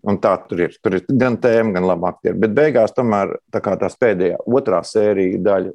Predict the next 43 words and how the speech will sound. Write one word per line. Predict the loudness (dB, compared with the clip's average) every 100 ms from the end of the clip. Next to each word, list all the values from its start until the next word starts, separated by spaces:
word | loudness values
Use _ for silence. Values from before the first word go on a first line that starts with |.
| -2
otrā | 0 -2 0
grupa | -2 -2 -8
sērija, | -4 -2 -2 -4 -2
tomēr | 0 0 0
kļūst | 0 0 0
tāda | -2 0 0
arī | 0
skatāmāk | 0 -2 0 0 0 -4 -6
no | -10 -4
tīri | 0 0 0
no | -2
tāda | -2 -4 -4 0
kino | 2 2 0
viedokļa, | 0 0 -2 -2 -6 -10
saturiskā | -2 -2 -2 -4 -4 -4 -2
viedokļa. | -4 -4 -4 -2 0
Varbūt | 0 0
tāpēc, | 0 -2
ka | -2
tiešām | -2 0 -4 -2
tur | -2
arī | -2 -6
kaut | -8
kas | -2 -2
notiek, | 0 -2 -8 -8 -14
ja | -14
tur | -12
sākums | -6 -6 -4 -10 -10
ir | -10
tāds. | -10 -12 -18 _ -2
Tad, | 2
ja | 0 -2 _
nav | -2 0 2 0
vispār | 0 0 0 -2
nekādas | -2 -2 -2 -4 -10 -2
priekšzināšanas, | -2 -2 -6 -4 -2 -2 -2 -6 -6 -8
tādas | -4 -4
izpratnes | -2 -6 -6 -12 -12
par | -14
to | -6 -6
laiku, | -4 -4 -4 -6 -14
tad | -16
es | -18